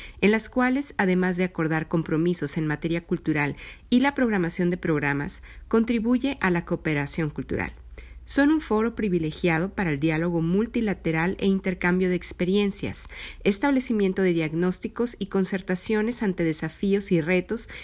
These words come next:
que enfrentan los países iberoamericanos. La primera conferencia se realizó en mil novecientos noventa y tres y hasta dos mil dieciocho se habían concretado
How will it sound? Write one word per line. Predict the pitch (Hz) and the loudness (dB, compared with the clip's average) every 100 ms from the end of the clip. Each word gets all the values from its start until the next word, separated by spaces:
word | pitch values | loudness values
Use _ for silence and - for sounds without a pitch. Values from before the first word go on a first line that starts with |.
| - - | -10 2
que | 208 | 4
enfrentan | 202 220 240 240 269 | 4 2 2 2 2
los | 240 - | 0 0
países | 170 170 170 196 - | 0 0 2 -2 -2
iberoamericanos. | 220 220 208 190 180 160 135 107 110 - - - - - - - - | 0 2 2 2 0 -2 -6 -8 -10 -12 -16 -18 -18 -18 -16 -10 -2
La | 233 | 0
primera | 254 277 330 330 | 4 4 4 2
conferencia | 269 - 190 185 196 247 | 0 2 2 2 2 -2
se | 247 220 | 0 0
realizó | 185 156 156 190 | 2 2 0 2
en | 180 | 2
mil | 202 214 | 2 2
novecientos | 208 185 180 165 175 | 0 0 0 0 0
noventa | 214 202 175 | 0 2 0
y | |
tres | - 170 180 190 | 0 0 0 0
y | 190 | 0
hasta | 185 185 185 | 0 0 0
dos | 180 | 0
mil | 208 220 | 0 0
dieciocho | 226 - 175 170 - 226 | -2 2 2 2 0 -4
se | 240 175 | -2 0
habían | 165 170 175 | 2 0 0
concretado | 190 156 139 196 196 214 | 0 0 -2 0 0 0